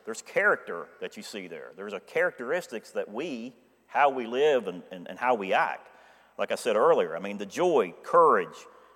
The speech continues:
spirituality, character, and the filling of the Spirit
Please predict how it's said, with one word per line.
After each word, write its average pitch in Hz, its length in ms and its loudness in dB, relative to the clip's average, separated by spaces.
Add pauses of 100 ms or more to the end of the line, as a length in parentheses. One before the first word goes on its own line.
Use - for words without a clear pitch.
(160)
spirituality, 135 960 4
character, 147 560 -2 (640)
and 120 340 0 (800)
the 101 80 -6
filling 196 380 0
of 127 60 2
the 101 60 -10
Spirit 160 500 -4